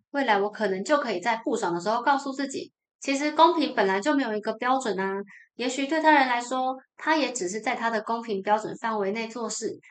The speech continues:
没有想要占别人便宜。我也可以告诉自己说，我可以尽量规范自己当公平的人，但我没办法管到所有其他人啊，我没办法强迫他们照我的标准活嘛。总之，我就觉得这是一个很有趣的过程，也能够帮助大家更了解自己。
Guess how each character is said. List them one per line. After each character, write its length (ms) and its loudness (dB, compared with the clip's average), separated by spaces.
没 120 -2
有 100 0
想 180 0
要 80 0
占 220 4
别 120 0
人 120 -2
便 280 -2
宜。 200 -2
我 120 -4
也 80 4
可 160 0
以 60 2
告 180 6
诉 160 0
自 100 -4
己 140 -4
说， 520 -4
我 100 -6
可 180 4
以 220 6
尽 220 0
量 240 4
规 240 4
范 180 0
自 140 -8
己 160 -10
当 200 2
公 160 0
平 160 -4
的 140 -8
人， 180 -8
但 160 6
我 80 4
没 140 2
办 120 0
法 100 6
管 280 2
到 140 0
所 200 -2
有 80 0
其 140 -6
他 160 0
人 160 -4
啊， 100 -6
我 80 -4
没 100 2
办 180 2
法 360 4
强 160 0
迫 120 4
他 100 4
们 120 0
照 200 6
我 120 0
的 80 -2
标 220 0
准 200 -8
活 200 -10
嘛。 80 -14
总 160 -2
之， 60 -2
我 100 4
就 120 2
觉 120 -2
得 120 2
这 100 -2
是 160 -2
一 60 0
个 100 -2
很 100 0
有 120 -2
趣 120 -2
的 120 4
过 180 -4
程， 140 -8
也 80 -4
能 140 -2
够 200 2
帮 160 2
助 160 -4
大 140 -2
家 140 0
更 200 -4
了 160 -2
解 140 -8
自 140 -12
己。 240 -16